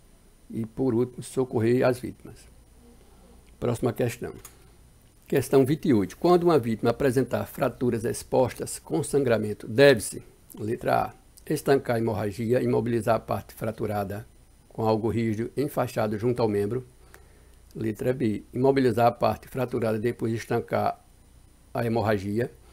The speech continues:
Letra C, colocar gelo na fratura. E letra D, colocar o osso quebrado no lugar imediatamente. Veja a questão e marque uma alternativa.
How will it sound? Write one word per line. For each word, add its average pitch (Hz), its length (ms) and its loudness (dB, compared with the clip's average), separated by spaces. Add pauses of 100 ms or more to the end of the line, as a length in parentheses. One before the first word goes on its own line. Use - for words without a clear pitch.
(560)
Letra 113 320 -2
C, 120 280 0
colocar 127 420 0
gelo 107 260 -2
na 107 120 -2
fratura. 123 640 -2 (640)
E 156 60 -2
letra 156 320 2
D, 123 300 4
colocar 139 480 0
o 110 220 0
osso - 200 -8
quebrado 113 520 -2
no 135 100 -2
lugar 120 540 -2
imediatamente. 120 880 -2 (1600)
Veja 107 280 -8
a 104 40 -6
questão 117 640 -4 (200)
e - 40 -10
marque 117 400 -4
uma 127 160 -2
alternativa. 127 800 -4